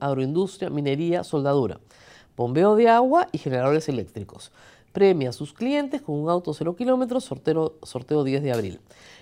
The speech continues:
Entérate sobre ofertas exclusivas en la tienda virtual de Edipesa ingresando a w w w punto edipesa punto com punto p e.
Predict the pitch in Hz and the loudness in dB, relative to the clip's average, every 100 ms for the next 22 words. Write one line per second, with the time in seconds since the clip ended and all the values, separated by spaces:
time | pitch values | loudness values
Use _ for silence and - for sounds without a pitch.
0 | - 170 190 254 262 269 202 165 160 180 | -2 0 2 4 2 0 0 -2 0 -2
1 | 175 170 180 - 262 285 277 269 214 151 | -2 -6 -8 -8 -6 -2 -2 -2 -2 -4
2 | 151 151 175 190 190 208 233 240 240 240 | -2 -2 0 -2 -2 0 0 -2 -2 -2
3 | 233 180 131 156 165 135 135 160 156 131 | -2 -6 -6 -4 -2 0 0 0 0 0
4 | 143 147 147 143 147 147 123 135 135 131 | 0 0 -2 -6 -4 -4 -4 -6 -8 -10
5 | 127 127 123 120 127 113 113 104 107 - | -12 -12 -10 -10 -8 -10 -10 -8 -10 -10
6 | - | -14